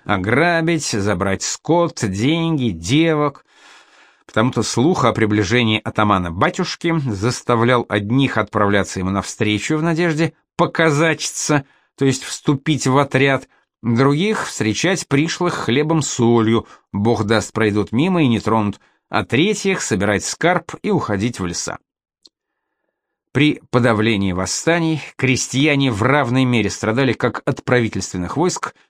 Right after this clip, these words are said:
так и от повстанцев. Каждое крупное народное движение возникало именно тогда, когда страна находилась в состоянии войны и социальная жизнь была расшатана.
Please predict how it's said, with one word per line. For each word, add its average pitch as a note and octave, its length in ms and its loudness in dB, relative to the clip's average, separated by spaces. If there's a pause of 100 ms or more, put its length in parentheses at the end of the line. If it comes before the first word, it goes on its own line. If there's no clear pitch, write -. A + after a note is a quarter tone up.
(100)
так - 320 -4
и F3+ 100 2
от C3 140 2
повстанцев. - 800 -6 (1200)
Каждое F#3 560 0 (140)
крупное D3+ 880 0
народное A2+ 560 0
движение E3+ 480 -2 (540)
возникало D#3 440 2
именно F#3 240 0
тогда, B2 560 0
когда D3+ 280 2
страна C#3 340 0
находилась D3 420 0
в - 100 -10
состоянии C3+ 460 0
войны A2+ 640 0 (340)
и A3 160 0
социальная C#3+ 880 0
жизнь C3 400 2
была G2+ 220 2
расшатана. - 580 -4